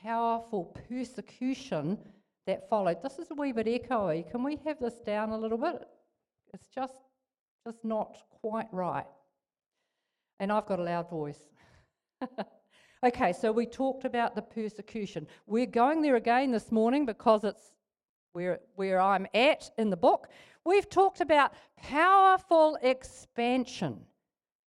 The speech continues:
of the gospel, regardless of persecution. We've talked about the powerful work of the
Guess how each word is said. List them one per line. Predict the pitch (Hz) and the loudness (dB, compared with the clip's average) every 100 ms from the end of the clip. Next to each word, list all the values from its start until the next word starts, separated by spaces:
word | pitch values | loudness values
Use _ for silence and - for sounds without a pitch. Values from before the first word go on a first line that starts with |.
| _ _ _ _ | _ _ _ _
of | - 202 | -4 -2
the | 190 | -4
gospel, | 185 208 233 - - 165 151 | 0 2 2 -2 -2 -2 -2
regardless | 170 196 _ 240 254 311 339 302 254 165 - - | -6 -6 _ -2 2 4 4 4 2 -2 -4 -2
of | 208 202 - | 2 2 0
persecution. | 214 185 190 - 180 160 - 123 131 _ _ _ _ _ _ _ _ | -4 -4 -8 -6 -4 -4 -8 -10 -14 _ _ _ _ _ _ _ _
We've | - 226 226 | 0 0 2
talked | 262 262 254 | 2 2 0
about | 196 202 185 - _ _ | -2 2 2 2 _ _
the | 185 | -16
powerful | - - 226 240 247 - 202 | -16 -6 0 0 0 -4 -8
work | 180 208 185 - | -4 0 0 -2
of | 175 | -12
the | 170 | -12